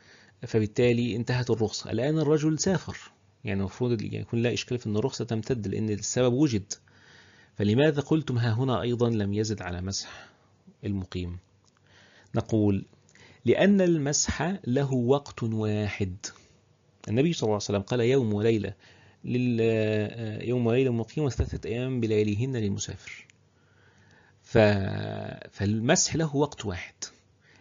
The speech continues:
إما أن يكون يومًا وليلة أو ثلاثة أيام بلياليهن، لا واسطة بينهما، ولأن النبي صلى الله عليه وسلم أطلق المدة في المقيم مطلقًا، يعني من كان مقيمًا مطلقًا،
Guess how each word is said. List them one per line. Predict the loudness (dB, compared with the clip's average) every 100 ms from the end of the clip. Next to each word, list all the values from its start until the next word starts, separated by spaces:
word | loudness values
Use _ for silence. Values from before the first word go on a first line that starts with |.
| 4
إما | 6 6
أن | 0
يكون | -4 -4 -4
يومًا | -4 -4 -6
وليلة | -6 -6 -8 -12 _ _ _ _ _ -4
أو | -2
ثلاثة | -2 -4 -6 -4 -6
أيام | -6 -6 -4
بلياليهن، | -2 -2 -4 -8 -12 -16 _ _ _ _ _ _ _ _ _ _ _ 0
لا | 2 4
واسطة | 2 0 -6 -8 -6
بينهما، | -6 -6 -10 -12 -16 -20 _ _ _ _ _ _ _ _ _ _
ولأن | -2 0 2
النبي | 0 0 -2
صلى | -4 -4 -6
الله | -4 -6 -6
عليه | -6 -6
وسلم | -6 -6 -6 -6
أطلق | -6 -6 -6 -8 -6
المدة | -6 -4 -2 -2 -2 -4
في | -6
المقيم | -8 -10 -10 -8
مطلقًا، | -6 -6 -8 -8 -14 _ _ _ _ _ _ _ _ -6
يعني | -4 -2 -4 -2
من | 2 2 4
كان | 2 2 0
مقيمًا | -2 -4 -4 -2
مطلقًا، | -2 -2 -4 -6 -6 -8